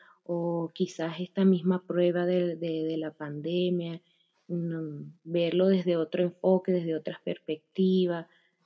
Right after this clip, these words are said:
y estar, eh, allí, pues, como, o-, aún en medio de esto, obedeciendo al Señor, pues, haciendo lo que es, mm,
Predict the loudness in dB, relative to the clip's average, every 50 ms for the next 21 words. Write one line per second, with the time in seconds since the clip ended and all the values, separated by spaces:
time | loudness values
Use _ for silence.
0 | _ _ _ _ _ -8 -4 -4 -2 -2 -2 -2 -2 -2 -4 -4 -4 -4 -6 -8
1 | -12 _ -6 -6 -4 -4 -4 0 2 2 2 4 2 0 -2 -6 _ _ _ _
2 | _ _ _ _ _ _ _ _ _ _ -4 -2 -2 0 2 4 4 4 4 2
3 | 0 -2 -2 -2 -4 _ -8 -6 -6 -4 -4 -6 -6 -8 -12 _ _ _ _ _
4 | -10 -8 -8 -8 -8 -8 -4 -2 0 2 4 6 6 6 6 4 0 _ _ _
5 | _ _ -2 0 0 0 2 2 4 4 4 4 2 0 0 0 4 6 6 8
6 | 8 8 6 6 6 4 2 0 -2 0 0 2 2 2 2 2 2 2 2 0
7 | 0 0 -2 -2 -4 -4 -6 -4 -2 2 2 2 2 0 _ -14 -12 -12 -12 -10
8 | -8 -4 -4 -2 0 2 2 0 0 -4 -6 -6 -6 -6 -4 0 0 0 0